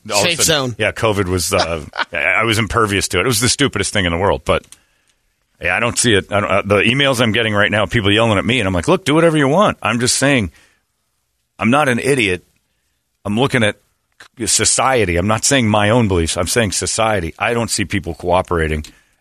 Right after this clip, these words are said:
Speaker 1: And if you're unvaccinated, people like me are gonna be like, "I'm not stopping for you."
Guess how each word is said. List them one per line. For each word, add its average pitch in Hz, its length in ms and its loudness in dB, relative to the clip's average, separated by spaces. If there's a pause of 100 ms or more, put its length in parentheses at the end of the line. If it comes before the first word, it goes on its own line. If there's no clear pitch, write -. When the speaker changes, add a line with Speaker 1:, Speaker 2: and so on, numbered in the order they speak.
Speaker 1:
And 95 120 -4
if - 100 -8
you're 131 120 2
unvaccinated, 98 840 0 (560)
people 107 240 0
like 85 220 0
me 107 300 0
are 101 100 2
gonna 95 120 0
be 87 100 0
like, 82 220 -2
"I'm 110 100 0
not 117 180 0
stopping 107 440 -2
for - 160 -10
you." 65 180 -12